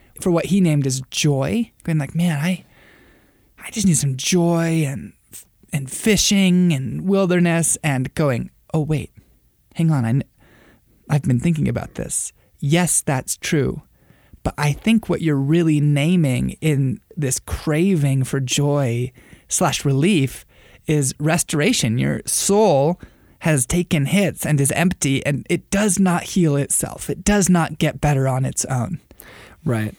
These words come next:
Speaker 2: I think one of the ways that we want to start this is just that the idea of soul care and the idea of joy and Sabbath, they end up kind of snowballing,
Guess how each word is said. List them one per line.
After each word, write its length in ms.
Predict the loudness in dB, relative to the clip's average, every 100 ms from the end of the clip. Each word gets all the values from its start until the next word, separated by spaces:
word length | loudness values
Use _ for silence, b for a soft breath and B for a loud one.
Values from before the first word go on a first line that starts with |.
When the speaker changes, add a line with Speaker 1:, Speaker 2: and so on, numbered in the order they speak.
| -4
Speaker 2:
I 100 | -2
think 300 | 0 -2 -4 -6
one 200 | -2 0
of 60 |
the 240 | 0 0 -2 _ _
ways 400 | -4 -2 0 -2
that 120 | -4
we 120 | -2 -2
want 180 | -2
to 120 | -4 -6
start 420 | -6 -4 -4 -4
this 300 | -6 -6 -8
is 240 | -10 -10
just 240 | -10 -10 -8
that 180 | -8 -10 -20 b b b b b b _
the 180 | -2 0
idea 460 | 0 0 0 2 0
of 180 | -2 -4
soul 360 | -2 0 0
care 560 | 0 -2 0 0 -2 -6 b b -4
and 100 | -2
the 40 |
idea 460 | -2 -2 -2 -2 -4
of 540 | -4 -4 -6 -8 -14 -10
joy 540 | -2 0 2 2 0 -2
and 180 | -4
Sabbath, 580 | -6 -6 -6 -6 -10 -12 -20 b b b
they 140 | -4
end 180 | 0 0
up 140 | 0
kind 160 | -2 -2
of 100 | 0
snowballing, 920 | 0 -2 -2 -2 0 0 0 -2 -4